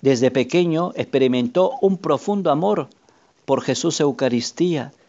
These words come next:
y la Virgen María. Ordenado sacerdote el cinco de junio de mil setecientos,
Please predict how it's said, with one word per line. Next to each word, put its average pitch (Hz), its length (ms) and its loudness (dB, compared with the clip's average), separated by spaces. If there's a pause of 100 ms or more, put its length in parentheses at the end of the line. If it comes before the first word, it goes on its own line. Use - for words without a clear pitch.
(260)
y 135 100 0
la 131 120 4
Virgen 127 420 -2
María. 127 520 -2 (720)
Ordenado 151 580 2
sacerdote 151 640 -2
el 131 100 -2
cinco 151 420 -2
de 123 100 0
junio 143 540 -2 (1160)
de 135 160 0
mil 143 180 2
setecientos, 151 1000 -2